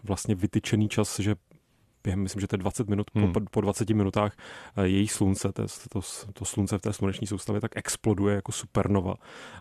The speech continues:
Speaker 1: A hra zdánlivě končí, ale ona se vlastně jenom tak jakoby restartuje s tím, že už si ta tvoje postava, nebo ten tvůj hrdina, nebo jak to chceš definovat, hrdinka, tak, eh, tak si pamatuje, co se jako dělo a co stihlo objevit, eh,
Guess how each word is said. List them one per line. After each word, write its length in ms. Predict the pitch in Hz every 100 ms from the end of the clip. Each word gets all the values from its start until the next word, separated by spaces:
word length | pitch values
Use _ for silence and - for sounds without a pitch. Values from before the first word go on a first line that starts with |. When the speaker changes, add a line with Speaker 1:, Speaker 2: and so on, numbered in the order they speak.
| -
Speaker 1:
A 100 | 98
hra 260 | 87 104 107
zdánlivě 440 | 107 95 95 113 123
končí, 440 | 101 101 - 113
ale 120 | 110
ona 140 | 101 101
se 120 | 113
vlastně 380 | 101 - 110 104 - - -
jenom 180 | 101 101
tak 160 | 104 101
jakoby 280 | 104 113
restartuje 760 | 104 - - 101 - 110 107 110 104
s 120 | 104 -
tím, 140 | 98
že 80 | 104
už 180 | 113 -
si 100 | 104
ta 120 | 95
tvoje 240 | - 104
postava, 480 | 101 - - 104 104 - - - -
nebo 140 | 98 92
ten 120 | 98
tvůj 160 | 110
hrdina, 320 | 101 92 98 98
nebo 180 | 95
jak 80 | 95
to 100 | -
chceš 180 | - 104
definovat, 420 | 98 107 101 98
hrdinka, 480 | 92 90 87 90 101 - - - -
tak, 260 | 101 - 107
eh, 40 | 101 104
tak 160 | - -
si 100 | 110
pamatuje, 460 | 104 101 - 107 101
co 120 | 101
se 140 | -
jako 200 | 101 113
dělo 320 | 98 98 123
a 40 | 139
co 120 | 104
stihlo 760 | - 107 95 101 101 98 95 107
objevit, 600 | - 95 113 98 107 -
eh, 160 | -